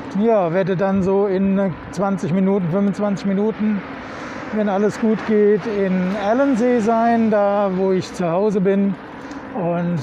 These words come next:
dann habe ich die Fahrt für heute geschafft. So, das sind jetzt zehn Minuten knapp, die ich euch hier was erzähle drüber. Das Ganze hat natürlich ein bisschen länger gedauert.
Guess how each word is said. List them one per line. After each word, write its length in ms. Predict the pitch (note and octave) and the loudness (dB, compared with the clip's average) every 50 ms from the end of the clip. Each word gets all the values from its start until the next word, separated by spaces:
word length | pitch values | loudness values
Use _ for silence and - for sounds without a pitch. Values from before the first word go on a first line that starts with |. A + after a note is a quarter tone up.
| - - - | -6 -6 -6
dann 180 | F3 E3+ D3+ | -4 -2 -2
habe 200 | E3+ F3 D#3+ F#3 | -2 -2 -2 -2
ich 100 | F3 - - | -2 -2 -2
die 140 | F#3 F3 | -4 -4
Fahrt 400 | D3+ - D#3+ E3 D#3 D#3+ E3 - | -2 -2 -4 -2 -2 -2 -2 -4
für 260 | - - G3 F3+ D3 D3 | -4 -4 -2 -2 -2 0
heute 640 | D#3 D#3 D#3+ D#3 - G#3+ G#3 F#3+ F3 F3 E3+ E3+ D#3 - - - - - - - - - - - - | 0 0 0 -2 -2 -2 -2 0 2 0 0 0 -2 -6 -8 -10 -10 -10 -10 -10 -10 -10 -10 -6 0
geschafft. 500 | - A3+ - - A#3 A3+ - - - - - - - | 0 0 2 4 2 2 2 0 -6 -10 -10 -10 -2
So, 240 | - A#3 G#3 F3 D#3 D#3+ E3 F3 - | 0 2 2 2 0 -2 -6 -4 -4
das 160 | A3 G3+ - | -4 -2 0
sind 100 | A#3+ A3+ | 0 2
jetzt 240 | A#3 A3+ - - - | 2 2 0 0 -2
zehn 160 | A#3+ B3 B3+ | 0 2 4
Minuten 500 | C4 B3 A3 A#3 B3+ C#4 G3+ G#3 C4+ B3 | 4 4 4 4 2 2 0 0 -2 0
knapp, 240 | - A3+ B3+ C4 - - | 0 2 2 2 0 0
die 180 | - C4+ B3+ B3+ | -2 0 0 0
ich 140 | A3 - - - - - - - - - - - - A3+ | -2 -2 -6 -10 -10 -12 -12 -12 -12 -12 -12 -8 -2 0
euch 160 | A3+ A#3 - | 0 2 2
hier 140 | - A#3+ A3 | 2 2 2
was 140 | A3+ A3 F#3 | 2 2 4
erzähle 480 | G#3 G3+ D3+ - A3+ A#3 B3 C4 C4 | 2 0 0 0 0 0 2 2 2
drüber. 340 | A3+ A3 A3+ A#3 A#3 A#3 A#3 | 2 2 2 2 4 4 2
Das 180 | G#3+ A3 - - | 2 2 0 0
Ganze 300 | A3 G#3+ A3+ G3+ A3+ F#3+ | 0 0 0 0 0 0
hat 160 | F3+ A3 - | 0 0 0
natürlich 380 | A3 G#3+ - G3+ G#3+ G#3+ G3 E3 | -2 -2 0 0 0 0 0 0
ein 80 | G3 | 0
bisschen 240 | G3 F#3 - G3 F#3+ | 0 -2 -2 -2 -2
länger 280 | F3 F#3 A3 B3+ B3 A3+ | 0 0 0 0 0 0
gedauert. 460 | G#3+ G#3+ F#3+ G#3+ G#3+ G#3+ G#3+ G#3+ | 0 0 2 2 2 2 2 0